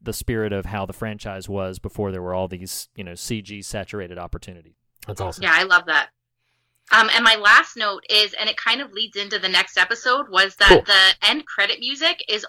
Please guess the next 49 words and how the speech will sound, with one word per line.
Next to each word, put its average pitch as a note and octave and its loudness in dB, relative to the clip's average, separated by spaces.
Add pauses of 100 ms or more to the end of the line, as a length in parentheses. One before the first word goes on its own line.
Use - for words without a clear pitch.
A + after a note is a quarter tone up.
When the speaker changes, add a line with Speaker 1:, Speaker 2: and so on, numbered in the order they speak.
Speaker 2:
always G#3+ 2
on G3 4
point, G#3+ 0 (500)
and G3+ 2
the G3+ 0 (100)
end B3 0
credit A3+ 4 (240)
music G#3+ -8
in G3+ -10
this A3+ -8
episode F#3+ 0 (200)
was F3+ 4
about G3 2
an F#3+ -4
insane F3+ -2
asylum, D#3 -2
and, D#3 -14 (140)
and F3 -4
they're E3+ 2
like, E3+ 0
it, E3+ -10 (400)
it F#3+ 0
was F#3 2
a G3 6
little G3 2
jaunty G3+ 4
tune G3 -4
that E3+ 2
was E3 -6
like, F3 2
"They're F#3+ 0
coming F#3+ -2
to E4 0
take - -4
me A#3 -4
away." C#4+ 2 (440)
And A3+ 4
then A3+ 6
Speaker 1:
Oh, F3+ -2
that's F3+ -10
right. - -4 (240)
Speaker 2:
he, C#4+ 0
he A#3+ -10
wakes C#4+ 4
up D#4 4
in A#3+ -4
the A3 -2
next A3 -2
e-, A3+ 0